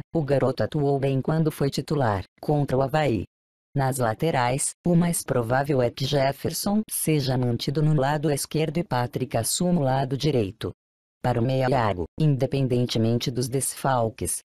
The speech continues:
o Vitória precisa aproveitar que o meio da tabela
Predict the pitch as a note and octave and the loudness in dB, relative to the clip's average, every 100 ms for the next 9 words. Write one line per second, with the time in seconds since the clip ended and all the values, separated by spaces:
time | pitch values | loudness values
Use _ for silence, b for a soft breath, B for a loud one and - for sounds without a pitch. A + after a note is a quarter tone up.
0 | - E3 C3 - C3+ C#3 C3+ C#3 - - | -4 -2 -2 -2 0 0 0 -2 -4 -2
1 | C3+ B2 A#2+ G#2 A#2 - C3+ C#3 C#3 A#2 | 0 0 -2 -2 -2 -2 0 0 0 -2
2 | A#2 - C3 C3+ C#3+ C3+ B2 - B2 A#2+ | -2 -2 0 0 0 0 0 0 0 2
3 | C3+ C#3 A#2 | 2 2 -2